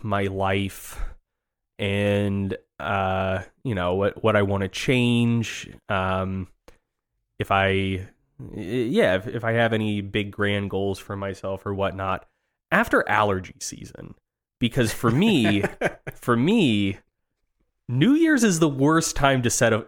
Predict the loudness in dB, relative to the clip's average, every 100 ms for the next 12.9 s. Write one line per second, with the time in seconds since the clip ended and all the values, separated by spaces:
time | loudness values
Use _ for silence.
0 | -2 0 2 2 2 2 0 0 -4 -2
1 | -2 -6 -10 _ _ -4 0 2 2 2
2 | 2 0 -8 -8 0 2 4 4 2 -2
3 | -4 -12 _ _ _ _ _ _ _ 0
4 | 2 4 2 2 2 4 4 2 4 4
5 | 2 -2 -4 0 2 4 2 2 0 0
6 | -4 -2 0 2 4 2 0 -6 _ _
7 | _ 2 4 2 0 -10 _ _ 2 4
8 | 4 2 2 2 4 6 6 4 4 2
9 | 2 0 0 2 2 0 0 2 2 2
10 | 0 -2 -2 -4 -8 -4 0 0 0 0
11 | 0 -2 -8 -10 -10 -4 -2 0 0 2
12 | 2 2 2 2 2 0 0 -4 -6